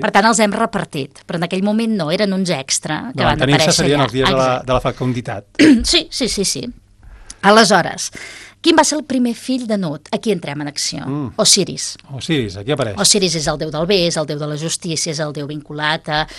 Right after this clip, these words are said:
Speaker 1: a, a, a la, què et diré jo? El fet de que hi hagin cultius, de que hi hagi abundància, és el déu dels pobres, també. És aquí els pobres grecs que no sabien a qui acudir, deien, «Ep, salva els meus conreus, sisplau,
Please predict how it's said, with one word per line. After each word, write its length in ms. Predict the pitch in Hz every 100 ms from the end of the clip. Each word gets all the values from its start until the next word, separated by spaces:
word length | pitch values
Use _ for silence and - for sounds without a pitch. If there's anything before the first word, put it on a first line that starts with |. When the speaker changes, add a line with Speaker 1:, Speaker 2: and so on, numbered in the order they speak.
| - -
Speaker 1:
a, 160 | 160 156 156 156 151 - - -
a, 240 | - 185 180 160
a 80 | 180
la, 200 | 170 160 160 160 165 - - - - -
què 80 | 208
et 80 | 170
diré 300 | 175 175 165 165
jo? 160 | 165 190 - - - - -
El 80 | 190
fet 160 | 202
de 80 | 165
que 120 | -
hi 20 | 196
hagin 220 | 180 196
cultius, 840 | 175 190 180 - 233 233 233 226 196
de 80 | 208
que 80 | 202
hi 80 |
hagi 200 | 196 180 196
abundància, 920 | 190 226 247 220 233 226 - 220 226 233 233 226 208 185
és 140 | 196 202
el 140 | 208
déu 160 | 202 202
dels 220 | 285 262 -
pobres, 460 | - 302 202 165 -
també. 360 | - 160 156 165 175
És 140 | 170 160
aquí 160 | 151 165
els 200 | 175 -
pobres 460 | 185 185 196 190 170
grecs 480 | 185 196 214 - -
que 80 |
no 80 | 156
sabien 380 | 165 190 175 180
a 60 | 175
qui 140 | 180 170
acudir, 380 | 180 165 196 226 - - -
deien, 340 | 196 180 185
«Ep, 240 | 233 247 233 180
salva 560 | - 196 214 202 196 190
els 140 | 185
meus 160 | 202 -
conreus, 800 | 233 214 196 214 214 214 220 -
sisplau, 640 | 214 - 196 202 214 220